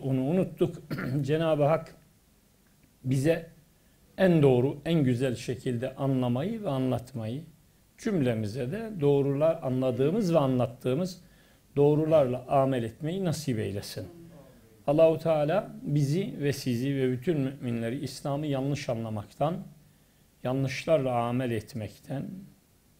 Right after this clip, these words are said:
mahza Allah korusun bugün bu çok revaçta bir şey, dün de vardı ama bugün daha revaçta, yarın da olabilir.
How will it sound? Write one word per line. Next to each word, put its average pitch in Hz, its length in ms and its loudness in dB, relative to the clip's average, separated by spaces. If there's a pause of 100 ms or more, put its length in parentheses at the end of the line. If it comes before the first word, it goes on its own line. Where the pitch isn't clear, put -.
(180)
mahza 139 540 -4
Allah 123 480 -2
korusun 120 460 -6
bugün 131 400 0 (1000)
bu 131 180 0
çok 165 280 -2
revaçta 123 580 -2
bir 117 60 -4
şey, 131 360 -6
dün 139 220 2
de 113 120 0
vardı 107 440 -4
ama 131 220 -2
bugün 139 300 0
daha 139 240 4
revaçta, 120 520 -4
yarın 143 440 0
da 185 40 4
olabilir. 131 560 2